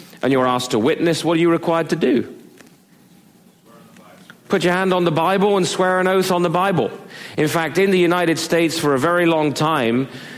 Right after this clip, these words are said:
if you were unwilling or unable, because of irreligion, not to swear an oath upon Scripture, you were not allowed to be a witness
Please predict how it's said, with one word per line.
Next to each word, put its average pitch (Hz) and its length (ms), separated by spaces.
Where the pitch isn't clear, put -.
if 180 260
you 202 160
were 190 280
unwilling 190 680
or 147 180
unable, 156 1000
because 151 280
of 143 80
irreligion, 165 720
not 165 240
to 151 100
swear 180 480
an 143 80
oath 156 380
upon 135 320
Scripture, 113 720
you 151 160
were 156 100
not 160 160
allowed 143 300
to 151 80
be 147 120
a 143 60
witness - 580